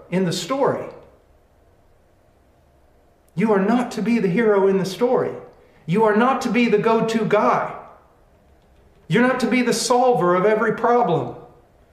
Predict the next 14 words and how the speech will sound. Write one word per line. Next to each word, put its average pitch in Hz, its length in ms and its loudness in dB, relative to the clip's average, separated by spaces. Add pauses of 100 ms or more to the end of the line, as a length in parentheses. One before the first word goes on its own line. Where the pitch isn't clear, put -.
You're 190 160 0
not 262 220 2
to 240 120 0
take 240 300 0
the 233 80 0
place 254 420 0
of 202 140 2
other 226 280 2
authorities 214 760 0
that 196 120 2
have 196 120 0
been 202 180 2
laid 208 240 2
down. 226 380 0